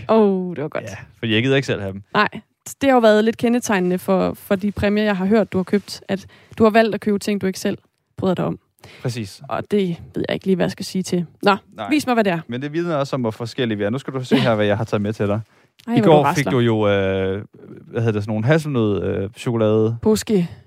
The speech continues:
Speaker 2: Noget.
Speaker 1: æg.
Speaker 2: Ja.
Speaker 1: Ja.
Speaker 2: Og vi bliver i det spiselige hjørne.
Speaker 1: Mhm.
Speaker 2: Men i dag
Speaker 1: Ej,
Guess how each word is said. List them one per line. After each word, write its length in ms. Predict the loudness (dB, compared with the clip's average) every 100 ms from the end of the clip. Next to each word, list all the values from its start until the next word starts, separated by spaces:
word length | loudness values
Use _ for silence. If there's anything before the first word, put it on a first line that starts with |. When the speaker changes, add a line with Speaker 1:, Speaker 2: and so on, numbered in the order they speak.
| _ _ -4
Speaker 2:
Noget. 240 | 2 2
Speaker 1:
æg. 320 | 0 -8 -20 -18 -6
Speaker 2:
Ja. 120 | -6 -2 -2
Speaker 1:
Ja. 140 | -2 -6 -16 _ _ _ _ _ -4
Speaker 2:
Og 60 |
vi 60 | -2
bliver 200 | 2 4
i 80 | 4
det 100 | 0
spiselige 340 | -2 -2 0
hjørne. 320 | -2 -2 -6 -6
Speaker 1:
Mhm. 320 | -2 -2 -2 -6 _ -4
Speaker 2:
Men 180 | 0
i 60 | 2
dag 280 | 2 0 -2 -16 -20 -20 _ _ 0
Speaker 1:
Ej, 140 | 2